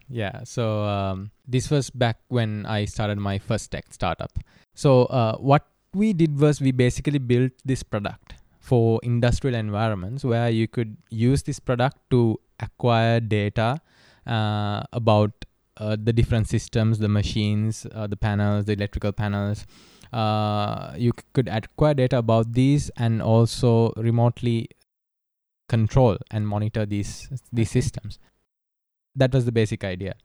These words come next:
Speaker 1: Uh, it sounded really simple, but then when we got to do it, we actually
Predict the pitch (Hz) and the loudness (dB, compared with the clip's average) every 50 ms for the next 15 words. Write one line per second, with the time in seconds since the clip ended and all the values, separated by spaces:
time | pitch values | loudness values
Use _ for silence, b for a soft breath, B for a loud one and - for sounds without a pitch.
0 | b b b b b b b b b b - 120 120 117 113 113 110 - 143 139 | b b b b b b b b b b -6 -2 -2 0 0 0 0 -2 -4 0
1 | - 160 165 185 190 185 170 170 156 139 - 143 143 147 127 95 - 123 - _ | 2 4 4 6 6 6 6 6 6 6 4 2 2 2 0 -4 -8 -8 -12 _
2 | _ _ _ _ _ _ - 110 107 101 101 _ _ _ _ - 131 127 135 139 | _ _ _ _ _ _ -4 -2 -2 -2 -4 _ _ _ _ -2 0 0 0 0
3 | 139 131 - _ 139 135 131 139 143 143 139 131 127 110 - - _ _ _ _ | -4 -6 -10 _ 0 0 2 2 2 0 -2 -2 -4 -6 -8 -12 _ _ _ _
4 | 135 131 120 - - 117 113 135 151 143 117 - - - - - 120 123 110 101 | 0 0 2 2 0 2 4 6 6 6 4 2 -4 -18 -12 -4 -2 -2 -2 -2
5 | 107 - - 127 107 107 104 104 101 - | -4 -6 -8 -6 -6 -4 -6 -6 -8 -10